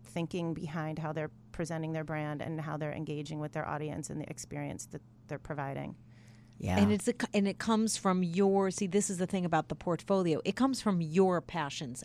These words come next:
Speaker 3: out.
Speaker 1: Yes.
Speaker 3: Much more so than the g-, opportunistic gigs floating by your window.
Speaker 1: Oh, I have to really love the subject matter.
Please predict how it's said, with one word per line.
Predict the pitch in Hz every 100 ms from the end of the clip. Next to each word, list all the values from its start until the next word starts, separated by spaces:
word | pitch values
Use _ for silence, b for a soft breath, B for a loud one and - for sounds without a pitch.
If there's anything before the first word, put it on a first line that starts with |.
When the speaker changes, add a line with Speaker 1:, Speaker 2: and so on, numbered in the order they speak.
| -
Speaker 3:
out. | 180 139 -
Speaker 1:
Yes. | 190 - - - -
Speaker 3:
Much | 196 202 -
more | 196 185
so | - 185 170
than | 170 156 160 160 B B B B
the | 165 170 180
g-, | 156 - - - 185
opportunistic | 185 185 - 190 175 160 - 170 - -
gigs | - 156 156 147 -
floating | - 160 151 143
by | 143
your | 135 131
window. | 135 147 - - - - - - - - - - B B B
Speaker 1:
Oh, | 214 196 180
I | 208
have | 208 208 -
to | 202 -
really | 190 185 180 170
love | 170 156 143
the | 170
subject | - 151 156 -
matter. | 151 139 -